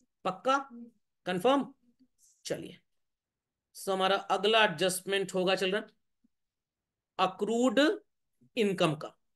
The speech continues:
अब बच्चे कहेंगे, "सर, थोड़ा न्यूमेरिकल का प्रैक्टिस करा दे, फिर आगे चलें।" ये जो छह एडजस्टमेंट स्टार्टिंग के हैं ना बच्चों,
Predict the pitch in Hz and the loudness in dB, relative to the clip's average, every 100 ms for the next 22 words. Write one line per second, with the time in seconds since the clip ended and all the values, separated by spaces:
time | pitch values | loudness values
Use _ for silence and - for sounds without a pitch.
0 | _ _ 170 190 208 202 202 190 208 196 | _ _ -6 -2 0 0 -2 -2 -4 0
1 | 202 185 185 185 220 214 214 196 - 202 | 0 2 0 2 0 0 0 0 -2 -4
2 | 208 196 196 185 208 202 208 208 208 214 | 0 2 0 0 0 0 0 0 -2 -4
3 | _ _ _ - 196 208 233 - 240 247 | _ _ _ -4 -2 2 2 4 6 6
4 | 208 202 202 233 233 - 190 180 233 208 | 6 2 0 -2 -6 0 0 2 0 2
5 | 202 226 220 208 170 135 - | 2 4 0 0 0 0 -8